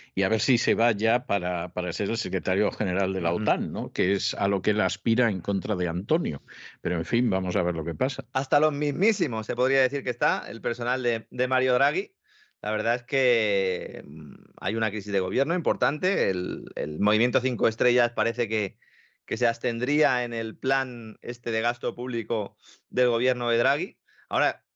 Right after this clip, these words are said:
Speaker 2: insisto que el personal en Italia tampoco se lance las campanas al vuelo porque el presidente de la República, Sergio Mattarella, Sergio Mattarella, ha dicho que él no quiere follones, que no quiere crisis de gobierno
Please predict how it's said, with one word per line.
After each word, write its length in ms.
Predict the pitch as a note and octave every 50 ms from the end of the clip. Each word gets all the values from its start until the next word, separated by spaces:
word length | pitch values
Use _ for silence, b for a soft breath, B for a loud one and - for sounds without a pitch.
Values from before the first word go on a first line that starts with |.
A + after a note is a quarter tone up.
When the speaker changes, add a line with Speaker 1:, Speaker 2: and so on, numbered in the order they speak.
| _ _
Speaker 2:
insisto 480 | A2+ A2+ - - D3 - - D3+ C3
que 140 | A2 A2 G2+
el 120 | F#2+ G2 F2+
personal 380 | - G2 F#2 - G2 G2 G#2+
en 60 | A2+
Italia 580 | B2+ B2+ - C3 C3 C#3 D#3+ F3+ G3+ F#3+ D3 A#2
tampoco 440 | G2 F#2 F2+ E2 G2 F#2+ F#2+ A#2 A#2
se 280 | A2 A2+ G2+ F#2 F#2 F2
lance 280 | F2 G#2 G2+ G2 G#2+
las 100 | G2+ G2
campanas 380 | G2 G#2+ G2+ F#2+ G#2 G#2 G2+ -
al 80 | A2+ G#2+
vuelo 260 | A2+ A#2+ C#3 - -
porque 300 | - G2 - - F#2 F#2
el 80 | F2
presidente 400 | - F2+ F2 - E2+ F#2+ G2+ G#2+
de 60 | A2+ A2+
la 40 |
República, 640 | A2 A2+ G2+ A#2 C#3 D#3+ D3 C#3 G#2 - D3 F#3 F#3+
Sergio 260 | - A#2+ G2+ A#2 G#2+
Mattarella, 540 | G#2 G#2 G2+ G#2 A2 A#2+ A#2 A#2+ D3 G#3+ F#3+
Sergio 320 | - B2 A#2+ A2 A2 G#2+
Mattarella, 560 | G2 G2+ G2+ A2+ A#2 B2 A#2+ A#2 C#3+ E3+ - _ b b b b b b b b b
ha 80 | - A2
dicho 240 | B2+ C3+ A#2 E3+ C#3
que 60 | C3+
él 80 | C3+ C3+
no 100 | C3 G#2
quiere 200 | C3 C3+ B2+ A#2
follones, 400 | - A#2 A#2 B2+ B2+ D#3 F3+ -
que 100 | B2 A2+
no 100 | A2+ G#2+
quiere 200 | A#2 A#2 A2+ G2+
crisis 220 | A#2 A2+ C3 B2
de 60 | A2+
gobierno 480 | A2 A2 A2 A2+ A2+ A2+ C#3 F3 -